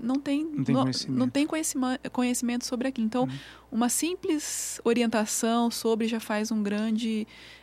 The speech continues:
Speaker 1: é, resultado.
Speaker 2: Traz qualidade de vida pro cuidado, pra quem é cuidado e pro cuidador, né?
Speaker 1: Exatamente.
Speaker 2: Aí entra essa, essa, essa esse tripé da gerontologia, né, que você, que a gente comentou, né, biopsicossocial, né?
Speaker 1: Exatamente.
Speaker 2: As pessoas não têm que ser olhadas só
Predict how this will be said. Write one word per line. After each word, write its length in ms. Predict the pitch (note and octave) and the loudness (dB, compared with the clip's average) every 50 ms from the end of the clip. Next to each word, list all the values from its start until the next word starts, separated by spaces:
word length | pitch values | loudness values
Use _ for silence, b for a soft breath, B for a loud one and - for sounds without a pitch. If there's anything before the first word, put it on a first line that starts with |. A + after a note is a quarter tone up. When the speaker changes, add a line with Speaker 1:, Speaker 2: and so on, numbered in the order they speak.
| B | B
Speaker 1:
é, 800 | - G3 G3+ G3 G3 G3 G3 F#3+ F#3+ F#3+ F#3 F#3 F#3 F3+ F3 F3 E3 - - - - G#3 G3+ - - | -8 -6 -4 -2 -2 -2 -2 -2 -2 -4 -4 -4 -4 -4 -4 -6 -6 -6 -8 -8 -8 -10 -10 -12 -8
resultado. 560 | - G3+ G#3+ G3+ G#3+ A3 G#3+ - F#3+ E3 D#3 | -2 0 0 0 0 -2 -4 -2 -2 0 0
Speaker 2:
Traz 180 | C#3 D3 D3 - | 2 2 2 2
qualidade 400 | - D#3 D#3 D3+ C3+ D3+ D3 C3+ | 2 0 0 2 2 2 2 2
de 100 | B2+ C#3+ | 0 -2
vida 320 | B2 C3+ C#3+ C3 C3+ B2+ - - - - | 0 0 0 2 2 0 -2 -4 -10 -6
pro 160 | - D#3 D#3+ | -4 -4 -2
cuidado, 760 | - - D#3+ C#3+ B2+ B2 C3+ C#3+ D#3+ F3 F#3+ F3 F#3+ G#3 G3 - - - - | 0 2 2 2 4 4 4 4 4 4 0 -2 -4 -6 -8 -10 -14 -16 -14
pra 120 | - A2 | -12 -8
quem 120 | - - C3 | -6 -4 -6
é 40 | - | -4
cuidado 400 | - C#3+ C#3 B2 D3 D#3 D#3+ F3+ | -4 -4 -4 -2 -2 -4 -4 -6
e 40 | |
pro 140 | - - G3+ | -6 -8 -8
cuidador, 560 | - - G#3 G3 G3 A3 G#3 E3 D3 C#3 C#3 | -8 -6 -8 -6 -6 -6 -4 -4 -2 0 0
né? 160 | B2+ - C3+ C#3+ | 0 2 2 2
Speaker 1:
Exatamente. 680 | D#3+ F3 F3+ F#3+ - G#3 G3+ G#3 G3 - - G#3 G#3 - | 0 0 -2 -4 -4 -6 -4 -4 -4 -6 -6 -8 -4 0
Speaker 2:
Aí 180 | - E3+ E3+ F3 | 4 6 6 6
entra 200 | F#3 - F#3+ F#3+ | 6 4 2 0
essa, 340 | - - G3+ G3+ G#3 A3 F#3+ | 2 2 2 2 2 0 0
essa, 380 | F#3+ D#3+ D3 - - F3 D#3 C3 - _ _ _ - - | 0 -2 0 0 -2 -2 -2 -4 -8 _ _ _ -8 -6
essa 380 | D3 C3 - - - D3 C#3 - _ _ _ _ _ _ - _ _ _ _ _ _ _ _ _ - | -4 -4 -2 -2 -2 -2 -4 -6 _ _ _ _ _ _ -20 _ _ _ _ _ _ _ _ _ -6
esse 180 | - A#2+ - - | -4 -4 -4 -4
tripé 440 | - - D#3+ D#3 - - D3+ C#3+ C3+ | -2 -2 -2 -2 0 2 0 2 2
da 80 | C3+ | 2
gerontologia, 840 | B2+ B2+ C3+ C3 C3 - - C#3 C#3+ C#3+ B2+ G#2+ A#2+ B2 A#2+ A#2 A2 | 0 0 -2 -2 -2 -4 -4 -4 -2 -2 -2 -4 -4 -4 -4 -4 -6
né, 180 | A#2+ B2 B2 | -6 -8 -8
que 120 | A#2 - A#2 | -8 -10 -10
você, 280 | G#2+ G#2+ - - B2+ - _ - - - | -10 -10 -12 -12 -12 -14 _ -20 -18 -14
que 80 | - | -12
a 20 | A2+ | -12
gente 160 | G#2+ G#2+ - | -10 -10 -10
comentou, 540 | - A#2+ A#2+ B2 B2+ A#2 - - A2+ G#2+ A2 | -6 -4 -4 -4 -4 -6 -8 -10 -10 -10 -10
né, 280 | A2 A#2 A#2+ A#2+ A#2 G#2+ | -10 -10 -10 -10 -10 -10
biopsicossocial, 1120 | G#2+ A#2+ B2+ B2+ B2 - - - C3 C3 - - - C3+ - - - D3 C3 A2 G#2 G2+ G2+ | -8 -6 -6 -6 -6 -8 -8 -8 -8 -8 -8 -8 -8 -8 -8 -8 -6 -6 -4 -4 -6 -8 -6
né? 100 | G#2+ - | -6 -4
Speaker 1:
Exatamente. 580 | - G3+ F#3 F3 F3 - - G3+ G#3 G3 F3+ - | -4 -2 -2 -4 -4 -4 -4 -4 -4 -4 -4 -4
Speaker 2:
As 60 | - | -4
pessoas 520 | C3 A#2+ - - - C3 C3 C3 A#2+ - - | -4 -6 -6 -6 -6 -6 -4 -4 -4 -6 -4
não 220 | E3 C#3+ D3 C#3+ | -2 0 0 0
têm 180 | C3+ - D3+ D3+ | 0 2 0 0
que 100 | - - | 2 0
ser 280 | - - C#3+ C#3 C#3 | 0 2 4 4 6
olhadas 420 | C3 B2 A#2+ A#2+ B2 C3 C3 C#3 - | 4 4 2 2 0 0 -2 -4 -6
só 400 | - - - C#3 C#3 C#3+ C3+ | -4 -2 0 2 2 0 0